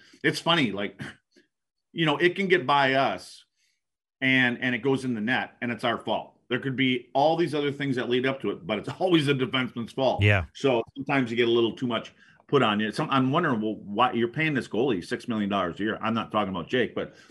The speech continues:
Speaker 1: you're paying a goalie five, six million dollars a year. Why can't he stop a few of those? So.
Speaker 2: Yeah, he probably didn't have his best game. I felt as though he was left out of, you know, DeBoer mentioned after the game, I think rightfully so, he was kinda left out to dry on a couple of these,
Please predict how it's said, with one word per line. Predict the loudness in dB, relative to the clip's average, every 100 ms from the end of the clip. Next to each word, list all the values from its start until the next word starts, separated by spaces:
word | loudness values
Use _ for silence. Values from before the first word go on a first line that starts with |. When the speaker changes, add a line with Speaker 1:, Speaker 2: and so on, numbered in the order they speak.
| _
Speaker 1:
you're | -4
paying | 0 2 2
a |
goalie | 4 4 4 0
five, | 0 -2 0
six | -8 -6
million | -4 -2
dollars | -2 -2
a | -2
year. | -2 -4
Why | -12 -4 -2
can't | 0 0
he | -2
stop | -2 -4 -4
a |
few | -8 -6
of | -6
those? | -8 -16 -20 _ _ _ _ _
So. | -4 -4 -6 _ _ _ -2
Speaker 2:
Yeah, | 4
he | 4
probably | 4 4 6
didn't | 8 8
have | 6
his | 4
best | 4 4
game. | 4 6 6
I |
felt | 6 2 2
as | 2
though | 4 4
he | 2
was | 0
left | 0 0 4
out | 4 4
of, | 2 -2
you | 4 6
know, | 6
DeBoer | 4 4 4
mentioned | 6 4 2 2
after | 0 -2
the | -2
game, | 0 2
I | 2
think | 2 2
rightfully | 2 0 0 0 0
so, | 2 4 4
he |
was | 0
kinda | 2 2
left | 2 0 0
out | 0 -2
to |
dry | 0 2 4 4 2
on | 0
a |
couple | 0 0 0
of | -4
these, | -4 -4 -4 -6